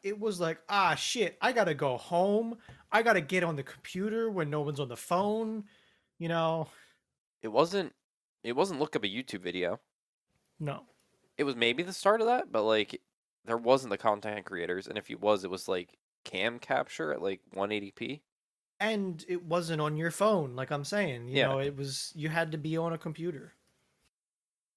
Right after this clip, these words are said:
Speaker 2: Yeah, that's, damn.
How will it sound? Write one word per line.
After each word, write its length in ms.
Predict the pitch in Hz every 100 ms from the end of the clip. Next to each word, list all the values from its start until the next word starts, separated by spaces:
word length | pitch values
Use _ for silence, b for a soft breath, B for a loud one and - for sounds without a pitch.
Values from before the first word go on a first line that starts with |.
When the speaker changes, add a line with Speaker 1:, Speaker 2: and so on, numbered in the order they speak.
| _ _ _ _ _ _ _ _ _ _
Speaker 2:
Yeah, 200 | 101 107 101
that's, 280 | - - - _ _ _ _ _ _ _ _
damn. 260 | - 101